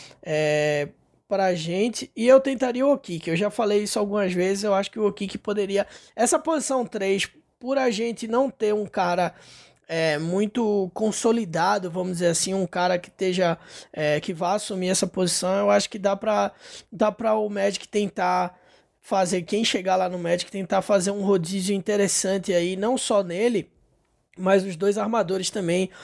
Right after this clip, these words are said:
deixar rotacionando bastante pra ver como esse time ia fazer, mas o resto,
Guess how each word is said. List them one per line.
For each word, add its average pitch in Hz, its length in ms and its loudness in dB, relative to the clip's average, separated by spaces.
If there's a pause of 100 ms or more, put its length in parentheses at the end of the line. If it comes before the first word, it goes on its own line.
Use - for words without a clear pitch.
(160)
deixar 202 300 -2
rotacionando 202 760 -2
bastante 185 600 0 (340)
pra 185 140 2
ver 185 140 2
como 196 240 -2
esse 202 180 0
time 190 240 -4
ia 185 100 0
fazer, 185 400 0
mas 202 220 -2
o 208 60 -4
resto, 208 520 0